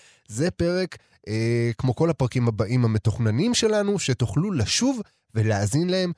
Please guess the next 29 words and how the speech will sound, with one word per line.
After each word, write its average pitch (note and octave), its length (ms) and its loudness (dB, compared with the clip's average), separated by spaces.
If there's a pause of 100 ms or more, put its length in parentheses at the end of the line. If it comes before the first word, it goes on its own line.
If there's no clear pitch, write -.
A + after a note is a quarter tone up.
(160)
שוב C4+ 300 -2
ושוב E3+ 340 0
לחלק D#3+ 380 -2
התרגולי, C3+ 720 2 (520)
ובהמשך G#2 1120 0
התוכנית C#3+ 800 0
היום, B2 520 2 (300)
אה, G#2+ 160 -2
נספר G#2+ 400 0
לכם, E3 380 0
אה, E3+ 140 0
גם C3+ 380 0
למה B2+ 300 2
לכם, E3+ 420 0
אה, F3+ 320 -2 (120)
לעשות - 520 0
את G#2+ 100 0
זה. F2+ 100 -4 (520)
אז, G#2 280 -4
אז A2+ 140 -2
בואי D#3 180 2
באמת F3+ 320 0
נשאל D3+ 520 0
את D#3 140 -2
השאלה. B2 640 2
דיברנו B2+ 360 0
באמת B2+ 340 0
על B2+ 140 0
ה-, A2+ 220 2